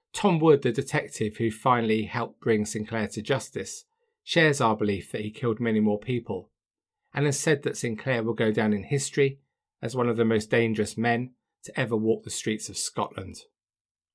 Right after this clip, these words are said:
Referring to other possible victims, the former Deputy Chief Constable of Lothian and Borders Police added, "Let's spare a thought for Anna Kenny, Hilda Macaulay, and Agnes Cooney,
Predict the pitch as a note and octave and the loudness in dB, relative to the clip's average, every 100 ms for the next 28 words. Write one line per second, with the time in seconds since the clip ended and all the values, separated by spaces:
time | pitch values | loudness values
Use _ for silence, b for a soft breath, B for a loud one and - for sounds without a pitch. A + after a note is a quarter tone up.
0 | _ - D#3+ - G3+ F3 C#3 - C#3+ C3 | _ 0 2 4 4 4 4 2 2 2
1 | C#3+ C3+ B2+ A2+ C3 C3 - G#2+ G2 - | 0 0 0 0 0 -4 -6 -8 -8 -14
2 | - _ _ _ _ _ C3+ - F3 D3 | -20 _ _ _ _ _ -4 4 6 6
3 | C3+ C#3+ - C3 - C3 G#2+ - C3 - | 4 2 0 -6 -4 -4 -4 -2 -2 -2
4 | A#2 C#3 C3+ A#2+ G#2+ A2+ A2+ G#2+ A2+ G#2+ | 0 0 0 -4 0 2 2 2 2 0
5 | G2 B2 A2+ G#2+ - - A2 G#2+ - B2+ | 0 0 2 2 -2 -4 -4 -4 -4 -2
6 | B2+ B2+ - _ _ _ _ _ _ - | -2 -4 -8 _ _ _ _ _ _ -2
7 | - - - C3 B2 G#2+ C#3 A#2+ - - | 0 0 2 4 4 0 0 0 -2 -8
8 | - A2 G#2+ - C3 B2+ C#3 - _ _ | -4 -4 -4 -6 -4 -2 -4 -8 _ _
9 | _ _ _ - C3+ A#2 G#2+ G#2+ C3+ B2+ | _ _ _ 0 0 2 0 2 2 2
10 | B2 C3 _ _ _ _ _ - A#2 A#2 | 2 -2 _ _ _ _ _ -6 -6 -2
11 | - B2+ - G#2+ - - C3+ A#2 F#2+ - | -2 -2 -2 -6 -6 -6 -2 -2 -4 -8